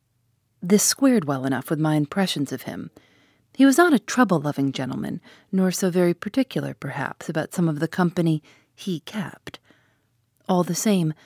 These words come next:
I pressed my interlocutress. "I promise you, I would have told." She felt my discrimination. "I dare say I was wrong,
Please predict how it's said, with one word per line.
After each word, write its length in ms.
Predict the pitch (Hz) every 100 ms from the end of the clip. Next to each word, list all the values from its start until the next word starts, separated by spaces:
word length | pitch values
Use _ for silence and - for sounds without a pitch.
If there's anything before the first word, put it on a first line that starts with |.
| _ _
I 120 | 175
pressed 480 | 185 - 240 - - - -
my 140 | 185 160
interlocutress. 1000 | 170 160 190 202 143 - - - - - _ _ _ _ _ _ _ _ _ _ -
"I 100 | 202
promise 540 | - 320 330 143 -
you, 180 | 104 85 _ _ _ _
I 240 | 202 226 202
would 240 | 180 208
have 140 | 196 -
told." 520 | 277 269 - - - _ _ _ _ _ _ _ _ _ _ _ _ _ _
She 160 | - 185
felt 300 | - 147 -
my 120 | 147
discrimination. 880 | 147 - 147 143 180 151 135 135 - _ _ _ _ _ _ _ _ _ _ _ _
"I 140 | 202 226
dare 200 | 302 320
say 240 | - 214
I 60 | 190
was 200 | 180 208
wrong, 420 | 262 151 143